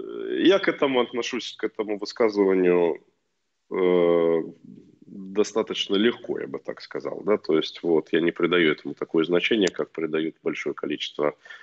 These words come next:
м, комментаторов. Во-первых, я считаю, что, э, заявление это носит, э, сугубо такой, э, внутриамериканский характер. А, э, потом, именно потому, что я вот говорю, что щас там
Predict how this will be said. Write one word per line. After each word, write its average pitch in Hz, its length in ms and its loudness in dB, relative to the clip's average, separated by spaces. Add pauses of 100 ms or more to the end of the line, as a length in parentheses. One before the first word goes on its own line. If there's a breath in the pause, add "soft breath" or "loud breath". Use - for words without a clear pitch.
(240 loud breath)
м, 90 320 4
комментаторов. 90 720 0
Во-первых, 117 440 2
я 101 80 4
считаю, 104 420 2
что, 82 640 -4 (960 soft breath)
э, 80 220 0
заявление 87 480 2
это 78 160 -4
носит, - 460 -2 (140)
э, 76 260 2
сугубо 85 600 2
такой, 76 600 4
э, 71 320 6
внутриамериканский 101 1040 0
характер. - 440 -10 (840 loud breath)
А, 85 680 2 (160)
э, 90 320 -6
потом, - 320 -10
именно 120 340 4
потому, 117 380 2
что - 220 -4
я 95 100 6
вот 90 100 2
говорю, 90 160 2
что - 180 -10
щас - 260 -2
там 80 340 -2